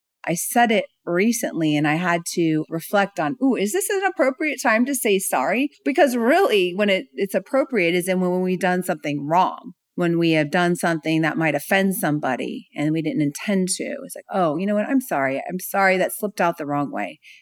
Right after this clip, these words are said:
It didn't mean for that if, if I offended you or whatever." But to get out of the elevator, there's no reason why you can't and shouldn't get out of the elevator. It's not a reason to say sorry. So I think it's just understanding that it's a reflex and what it does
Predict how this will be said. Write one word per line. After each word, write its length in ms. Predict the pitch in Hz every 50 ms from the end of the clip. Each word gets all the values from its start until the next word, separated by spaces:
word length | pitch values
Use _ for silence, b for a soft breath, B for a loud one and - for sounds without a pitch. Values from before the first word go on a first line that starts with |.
| B
It 120 | - - -
didn't 280 | 185 180 151 147 156
mean 280 | 160 170 165 160 156 151 -
for 80 | -
that 240 | 147 147 139 139 135
if, 100 | 139 139 -
if 160 | 131 131 -
I 100 | 151 143
offended 520 | 139 135 - - 202 202 196 190 190 175 175
you 180 | 160 156 151
or 40 | 151
whatever." 380 | - 135 180 180 - 147 143 -
But 160 | - 156 147 - B B B B B B B B _ -
to 80 | 254
get 160 | 196 247 233
out 220 | 254 247 262 285 311
of 100 | 311 220
the 140 | 220 190 190
elevator, 720 | 190 208 214 196 202 196 175 160 156 143 143 143 151 160 - _ _ _ _
there's 200 | - 165 165 - -
no 320 | 165 165 170 170 175 175
reason 480 | 165 160 175 175 175 165 165 156 156 160
why 160 | 160 165 170
you 220 | 160 160 160 156 156
can't 240 | - 196 196 185 - -
and 160 | 175 160 156 151
shouldn't 300 | - 233 208 180 170 165
get 100 | 175 175
out 180 | 170 175 165
of 60 | 160 147
the 100 | 175 196
elevator. 420 | 208 220 220 190 185 170 156 156
It's 120 | 156 180 -
not 220 | 190 196 208 202
a 60 | 196
reason 280 | 185 202 202 190 202 196
to 100 | 202 185
say 200 | 190 196 156 170
sorry. 560 | - - 180 160 - 202 160 120 - - - _ _ _
So 120 | - -
I 100 | - -
think 180 | 233 - 330 294
it's 140 | 320 254 -
just 160 | 269 262 - -
understanding 920 | 226 233 226 208 214 - - 214 208 208 208 208 196 190 180 175 170 175 -
that 140 | 170 165 165
it's 140 | 165 -
a 80 | - 151
reflex 760 | 151 170 180 196 196 190 196 165 147 147 143 143 147 - - -
and 180 | 170 160 165
what 140 | 165 156 156
it 100 | - -
does 260 | - 160 156 151 151